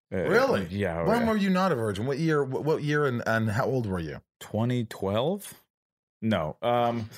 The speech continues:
Speaker 2: Well, I mean,
Speaker 1: <clears throat>
Speaker 2: you know.
Speaker 1: it was, uh, it was the spring of,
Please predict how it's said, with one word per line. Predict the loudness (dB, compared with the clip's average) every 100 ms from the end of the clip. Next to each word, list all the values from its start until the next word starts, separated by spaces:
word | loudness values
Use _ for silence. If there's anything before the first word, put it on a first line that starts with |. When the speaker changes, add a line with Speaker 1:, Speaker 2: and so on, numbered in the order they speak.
| -2
Speaker 2:
Well, | 0
I | 2
mean, | 2 0
Speaker 1:
<clears throat> | 2 2
Speaker 2:
you | 4
know. | 2 2 2
Speaker 1:
it | 2
was, | 2 2 0 0
uh, | 2 2 4 2 0 -4 -8
it | -6
was | -6
the | -6
spring | -6 -6 -2 0 2 4 4 4
of, | 2